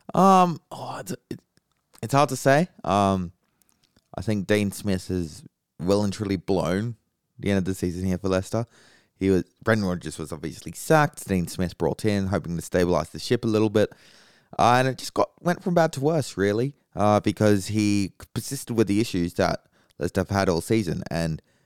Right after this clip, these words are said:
Leicester started stabilising when they brought in Souttar to fix one of those issues, which was the, you know, right centre-back position. And then centre-back is out,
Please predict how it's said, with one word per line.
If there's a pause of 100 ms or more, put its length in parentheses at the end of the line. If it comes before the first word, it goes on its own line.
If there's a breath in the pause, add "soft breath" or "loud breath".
(520)
Leicester
started
stabilising
when
they
brought
in
Souttar
to
fix
one
of
those
issues,
which
was
the, (260)
you
know,
right
centre-back
position. (600 soft breath)
And
then
centre-back
is
out,